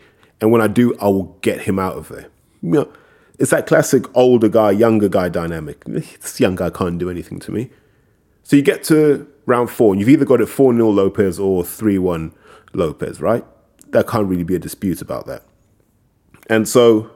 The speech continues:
first third of the fight's definitely gone to Lopez. Now you're looking for Loma to, to make some adjustments. This is what great fighters do, right? This is what Hall of Famers do.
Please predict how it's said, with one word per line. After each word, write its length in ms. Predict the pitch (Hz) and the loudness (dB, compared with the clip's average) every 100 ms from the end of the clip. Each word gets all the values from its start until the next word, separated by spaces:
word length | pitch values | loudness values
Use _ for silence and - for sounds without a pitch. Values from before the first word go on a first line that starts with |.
| _ _ _ _ _ _ _ _ | _ _ _ _ _ _ _ _
first 320 | - 185 - | 0 2 4
third 180 | 156 135 | 2 2
of 60 | |
the 80 | 120 | 0
fight's 320 | - 107 90 | -2 0 -2
definitely 340 | - 110 - 95 | 0 -2 0 -2
gone 180 | 95 87 | -2 -2
to 100 | 87 | -4
Lopez. 480 | 87 - - - _ _ | -6 -6 -14 -14 _ _
Now 220 | - 113 120 | -4 0 2
you're 120 | 113 | 2
looking 220 | 107 98 | 2 -2
for 120 | 98 | -2
Loma 340 | 95 92 92 85 | 0 0 0 -4
to, 340 | - 95 85 - _ _ - | 0 0 -2 -10 _ _ -4
to 100 | 110 | 0
make 160 | 104 | 0
some 140 | 101 87 | -2 -6
adjustments. 480 | 82 92 - - | -2 -4 -6 -10
This 120 | 90 85 | -10 -6
is 60 | |
what 180 | 95 95 | -4 -2
great 200 | 98 95 | -4 -4
fighters 420 | - 95 - 82 | -2 -2 -2 -8
do, 240 | - 113 71 - | -2 -2 -2 -6
right? 140 | 95 - _ _ _ _ _ _ | -6 -6 _ _ _ _ _ _
This 180 | 117 113 | -2 2
is 120 | 117 | 0
what 220 | 110 107 | 2 0
Hall 400 | - - 123 120 | -2 0 4 4
of 80 | 107 | 2
Famers 500 | - 120 110 98 87 | 2 2 4 2 -2
do. 280 | 82 127 | 0 0